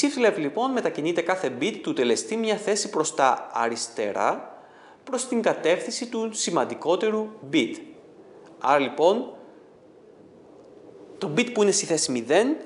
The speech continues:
πάει στη θέση ένα, στη θέση ένα πάει στη θέση δύο και στη θέση την τελευταία, δηλαδή άμα είναι ο οχτάμπιτος καταχωρητής, π.χ. Α Λ, αυτό που είναι στην, στην όγδοη θέση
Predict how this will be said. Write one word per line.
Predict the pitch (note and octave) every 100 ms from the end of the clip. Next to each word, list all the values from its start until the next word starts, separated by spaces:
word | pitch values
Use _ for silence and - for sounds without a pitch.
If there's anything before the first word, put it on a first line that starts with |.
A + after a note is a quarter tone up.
| -
πάει | C#3
στη | B2+ - C3+
θέση | B2+ - - -
ένα, | B2+ A#2+ D#3+ B3 D#4+ - - -
στη | -
θέση | D#3 A3+ A3+ G#3+
ένα | G#3
πάει | G3+ F3+
στη | -
θέση | D#3+ D3+ A#2
δύο | A2 D#3 B3+ D#4 - - - - -
και | -
στη | E3+ -
θέση | E3+ C#4 D4 - A#3 G3+ D3+ -
την | - D#3
τελευταία, | D3+ D3 C#3 - B3 E3 B2+
δηλαδή | C3 B2+ C#3
άμα | C#3 C#3
είναι | C3+ C#3
ο | C3+ C3+
οχτάμπιτος | B2+ - C#3 C3+ B2 B2
καταχωρητής, | - B2 A2+ A#2+ A#2 - B2 A#2 - - - - - - - -
π.χ. | - C3 A#2+
Α | G#2+ - - - - - G#2 A2+
Λ, | F3+ C4+ - - - - - - - - -
αυτό | C#3 - B3+
που | B3+
είναι | A#3+
στην, | A#3+ - F3+ E3 C#3+ D3 - - - - - - - - - - - - - - - - - -
στην | - - A#2+ A#2+
όγδοη | C#3 G#3 G3 C#3+ A#2
θέση | - A2+ G#2 - - C#3+